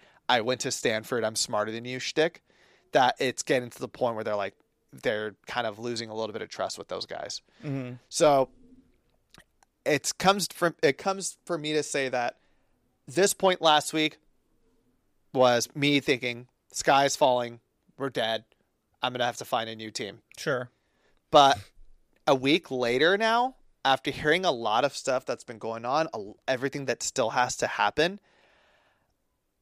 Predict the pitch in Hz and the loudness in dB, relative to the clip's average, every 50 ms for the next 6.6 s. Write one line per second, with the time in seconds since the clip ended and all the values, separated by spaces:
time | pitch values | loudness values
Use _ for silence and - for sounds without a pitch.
0 | _ _ - 170 175 175 165 - 165 165 170 - - - 185 202 220 208 - 180 | _ _ 2 6 8 8 8 8 6 4 4 6 6 6 8 8 8 6 6 6
1 | 165 185 196 - 208 196 160 185 180 180 185 175 190 208 233 233 202 165 - - | 6 6 6 4 2 2 4 6 4 4 4 4 4 4 4 4 2 -2 -8 -14
2 | _ _ _ _ _ - - - - - 165 - - 220 233 220 214 - 208 208 | _ _ _ _ _ -20 -14 -4 2 2 4 6 8 8 8 8 6 2 0 2
3 | 208 220 208 208 180 160 131 123 - 127 113 107 104 107 - - 139 131 135 143 | 2 2 2 2 2 2 2 2 0 -4 -6 -6 -6 -6 -8 -8 -2 0 0 0
4 | - - 196 190 - - 190 165 151 151 151 151 151 135 - - 123 113 - - | 2 0 -2 -2 0 -2 0 2 4 4 4 4 2 0 -2 -4 -4 -4 -4 -4
5 | - 135 131 143 160 - - 143 131 127 131 - 139 131 123 123 123 127 - 160 | 2 4 4 4 4 0 -2 -2 -2 -2 -2 -6 -10 -4 0 0 0 0 0 -2
6 | 156 147 - 151 143 139 139 135 131 - - | -2 -2 -6 -6 -4 -4 -4 -4 -4 -4 -6